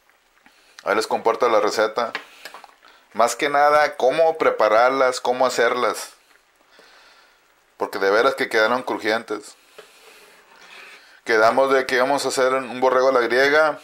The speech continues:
Y yo me comprometí a hacer unos camarones en brasas. Y llevaba también pulpo para hacerlo en brasas. A ver qué tal nos queda. Y yo creo que ya mero los tengo que dejar porque tengo que ir por la niña a la escuela.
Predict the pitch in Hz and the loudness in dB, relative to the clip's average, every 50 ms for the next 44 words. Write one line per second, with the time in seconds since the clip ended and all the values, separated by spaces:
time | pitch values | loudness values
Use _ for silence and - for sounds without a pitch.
0 | - - - - - - - - - _ _ _ - 131 123 117 117 117 120 123 | -18 -20 -20 -20 -20 -20 -20 -20 -20 _ _ _ -12 -8 -4 0 0 2 4 4
1 | 123 123 110 95 - - - - - - - - _ _ - 110 107 120 113 - | 4 4 2 0 -4 -10 -20 -20 -20 -20 -20 -20 _ _ -8 -6 -4 -4 -4 -2
2 | 113 113 110 110 104 - - 120 117 113 123 113 120 127 127 - - - 120 113 | -4 -2 -2 -2 -4 -2 -2 -2 0 0 0 0 0 -2 -2 -4 -4 -4 -2 0
3 | 110 101 107 117 131 131 127 120 - - - - - - - - _ _ _ _ | 2 2 2 2 2 0 -2 -4 -6 -12 -14 -18 -20 -20 -20 -20 _ _ _ _
4 | _ _ _ _ - 92 92 95 98 107 113 - 143 135 131 127 - - - _ | _ _ _ _ -14 -8 -4 0 0 0 0 0 -2 -4 -4 -6 -10 -16 -20 _
5 | _ _ _ _ - 104 104 101 104 110 110 - 113 113 117 117 - 123 139 143 | _ _ _ _ -4 -2 0 2 2 2 2 0 -2 -2 -4 -6 -4 -6 -6 -6
6 | - - 135 117 - 104 110 104 113 113 113 104 101 98 101 - 101 92 - - | -4 -8 -6 -4 -4 -4 -4 -4 -4 -4 -2 -2 -2 -2 -2 -6 -10 -12 -14 -20
7 | _ _ _ - - - - - - - - - - - 95 101 107 107 110 123 | _ _ _ -20 -20 -20 -20 -20 -20 -20 -20 -12 -6 -2 0 0 0 0 -2 -2
8 | - 123 120 120 123 117 - - 104 104 110 113 110 110 - - _ _ _ _ | -2 0 0 0 -2 -4 -4 -2 0 0 2 0 -2 -2 -6 -14 _ _ _ _
9 | _ _ _ _ _ _ _ _ _ _ _ _ _ _ _ _ _ _ _ - | _ _ _ _ _ _ _ _ _ _ _ _ _ _ _ _ _ _ _ -20
10 | - - - - - - - _ _ _ _ _ - 98 107 113 117 123 127 127 | -20 -20 -20 -20 -20 -20 -20 _ _ _ _ _ -6 -4 -4 -4 -2 -2 -4 -2
11 | 127 127 123 131 135 135 135 123 - 135 131 135 131 - 135 127 123 139 135 135 | 0 -2 0 0 0 0 0 0 0 0 0 0 0 0 0 0 2 2 2 2
12 | 135 131 123 113 110 127 123 123 120 127 127 - 127 123 120 120 123 127 127 123 | 0 -2 -4 -4 -4 -2 -2 -2 -4 -6 -6 -6 -6 -6 -6 -6 -4 -4 -4 -4
13 | 110 - - 110 123 131 127 113 | -4 -4 -2 -2 -2 -2 -4 -8